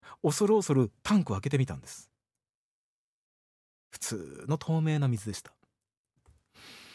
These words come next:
もう意味がわかんない。もう怖すぎて、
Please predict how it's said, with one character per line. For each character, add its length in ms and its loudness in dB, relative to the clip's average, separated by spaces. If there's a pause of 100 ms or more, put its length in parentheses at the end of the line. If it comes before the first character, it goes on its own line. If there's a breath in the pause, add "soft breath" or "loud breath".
(1040 loud breath)
も 400 6
う 40 8
意 60 6
味 120 4
が 100 4
わ 100 -2
か 100 -2
ん 80 -4
な 140 -6
い。 20 -4
も 160 6
う 80 0
怖 320 2
す 220 -2
ぎ 100 0
て、 400 -4